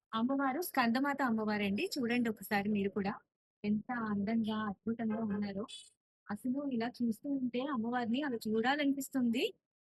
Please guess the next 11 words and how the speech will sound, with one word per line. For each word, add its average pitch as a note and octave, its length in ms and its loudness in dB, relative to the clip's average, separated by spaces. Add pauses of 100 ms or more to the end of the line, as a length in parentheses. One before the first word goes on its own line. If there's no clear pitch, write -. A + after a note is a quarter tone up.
(220)
ఎంత A3 360 0
దివ్యమైన A#3 560 2
స్వరూపం A3+ 520 0
చూడండి. G#3+ 580 -2 (680)
ఒకసారైనా A#3+ 540 0
మీరు B3 320 2
ఖచ్చితంగా A3+ 520 -4
చూడాల్సిందేనండి G3+ 880 0
ఇది. G3+ 140 -4
అంత - 960 -14
బాగున్నారు. F#3+ 520 -4